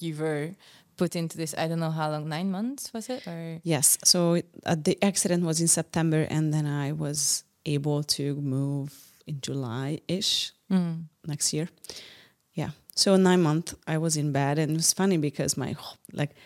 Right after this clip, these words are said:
Speaker 2: it was just, like, a really interesting stories of, um, how choice creates for you.
Speaker 1: Mm.
Speaker 2: So what happened was my fam-, I was a hairdresser. So when I had my accident, I had five thousand forint in my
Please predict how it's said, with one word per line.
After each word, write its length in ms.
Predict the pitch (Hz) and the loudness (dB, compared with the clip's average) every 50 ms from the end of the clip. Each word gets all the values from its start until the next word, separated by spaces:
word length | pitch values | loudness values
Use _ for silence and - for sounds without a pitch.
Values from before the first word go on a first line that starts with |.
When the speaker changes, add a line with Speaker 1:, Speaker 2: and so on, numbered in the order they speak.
| - - - - - _ - | -20 -20 -20 -20 -20 _ 0
Speaker 2:
it 140 | - 175 165 | 4 6 6
was 180 | 170 175 165 156 | 6 6 4 4
just, 160 | 165 170 - | 2 2 2
like, 220 | 175 151 147 - - | 0 0 -2 -2 -4
a 40 | 170 | -4
really 520 | 165 156 147 156 165 170 175 170 170 170 160 - | -2 -2 0 2 4 4 4 4 4 2 0 0
interesting 920 | - 156 156 151 156 160 151 - - - - 139 131 131 127 127 131 - - _ _ _ _ _ _ _ _ _ _ _ _ _ | -2 -2 -2 0 -2 -2 -2 -4 -4 -4 -6 -4 -4 -4 -4 -4 -6 -8 -10 _ _ _ _ _ _ _ _ _ _ _ _ _
stories 720 | - - - - - 147 147 151 151 147 139 139 135 - - - | -6 -6 -4 -2 0 0 2 2 2 0 0 0 -2 -2 -4 -2
of, 540 | 151 143 139 139 127 131 131 135 - - - | -2 -2 0 0 0 -2 -4 -6 -8 -8 -4
um, 560 | 147 135 127 127 127 127 127 - - 165 160 - _ _ _ _ _ _ _ _ - - - - - | -4 -2 -2 -2 -2 -2 -4 -6 -8 -10 -12 -14 _ _ _ _ _ _ _ _ -20 -20 -16 -10 -6
how 200 | - 156 143 139 143 - | -4 -2 -2 -2 -4 -6
choice 360 | - - 151 135 123 - - | -6 -4 -2 0 2 0 0
creates 640 | - - 127 - - 131 190 208 - - - - - _ _ | 0 -2 -8 -6 -4 -4 -4 -4 -2 -2 -2 -2 -4 _ _
for 160 | - - 202 | -8 -4 -2
you. 180 | 202 208 202 | 0 0 0
Speaker 1:
Mm. 120 | 190 170 160 - _ _ _ _ _ - - - - - - - - | -2 -2 -4 -10 _ _ _ _ _ -20 -18 -18 -18 -18 -20 -12 -4
Speaker 2:
So 160 | - - - 185 | 0 4 6 8
what 80 | 185 | 8
happened 420 | 175 170 175 170 - - 175 160 156 | 8 6 4 2 2 4 2 4 4
was 180 | 151 143 143 147 | 4 2 2 2
my 180 | 147 147 143 | 2 2 0
fam-, 220 | 147 - 151 - - - | 0 -2 -2 -4 0 2
I 140 | 160 165 | 4 4
was 180 | 165 160 170 151 | 4 4 4 2
a 40 | 147 | 0
hairdresser. 520 | 147 143 120 - - - 143 - - - - 160 156 _ _ _ - | 0 -2 -2 -4 -4 -2 -2 -2 -2 -2 -8 -12 -14 _ _ _ -2
So 280 | - - 170 160 156 | 0 2 2 4 4
when 320 | 165 160 156 160 151 143 - | 4 4 4 4 2 0 -2
I 120 | - - 151 | -2 -2 0
had 160 | 165 156 139 | 0 2 2
my 120 | 147 147 - - | 0 0 0 0
accident, 420 | 165 170 - - 156 143 135 135 | 0 2 2 2 2 2 0 0
I 60 | 131 | 0
had 160 | 147 - - | 0 -2 -4
five 320 | - - - - 143 139 - | -6 -6 -4 -2 -2 -2 -2
thousand 400 | - 156 139 143 - 139 135 - | -2 -2 -2 -2 -2 -4 -4 -6
forint 300 | - - 127 131 123 - | -6 -4 -4 -4 -4 -4
in 120 | - 143 139 | -4 -2 -2
my 260 | 135 127 123 123 | 0 -2 -2 -4